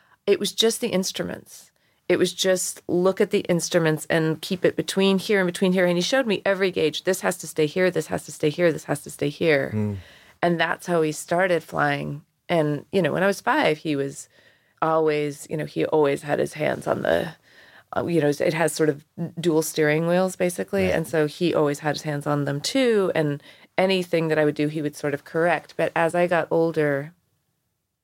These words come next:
Speaker 1: because really he had that plane until I was fourteen,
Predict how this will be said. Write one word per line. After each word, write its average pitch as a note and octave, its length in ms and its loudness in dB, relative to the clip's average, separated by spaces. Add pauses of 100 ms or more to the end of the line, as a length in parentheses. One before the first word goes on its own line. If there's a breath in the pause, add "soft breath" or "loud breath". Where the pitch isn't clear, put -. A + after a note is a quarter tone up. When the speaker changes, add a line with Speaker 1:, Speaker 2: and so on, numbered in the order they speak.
(360)
Speaker 1:
because F#3 240 2
really F3 160 4
he E3+ 160 -2
had D3+ 200 0
that D#3+ 180 -2
plane C#3+ 200 0
until D3+ 200 -4
I D#3+ 40 -2
was D#3 120 -6
fourteen, D#3 640 -2